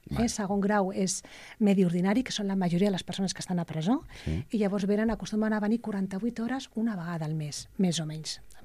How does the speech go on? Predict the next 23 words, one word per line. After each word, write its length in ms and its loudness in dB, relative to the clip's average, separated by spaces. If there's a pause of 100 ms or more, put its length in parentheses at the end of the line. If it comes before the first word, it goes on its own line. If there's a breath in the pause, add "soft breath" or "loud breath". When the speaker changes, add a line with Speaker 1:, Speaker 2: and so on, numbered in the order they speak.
(100)
Speaker 2:
Comencen 380 2
a 60 2
sortir. 420 -6
Speaker 1:
És, 240 0
és 120 0
poquet, 400 0
eh, 100 4
així 120 4
Speaker 2:
És 120 4
Speaker 1:
d'entrada, 320 2
Speaker 2:
poquet. 140 -8
Speaker 1:
però 160 -2
bueno. 200 -4 (500)
Speaker 2:
És 140 0 (200)
començar. 520 0 (160)
Speaker 1:
Val. 160 -4
Speaker 2:
I 120 6
després, 340 -2
quan 160 0
arriben 240 0
a 60 0
tercer 300 0
grau, 320 4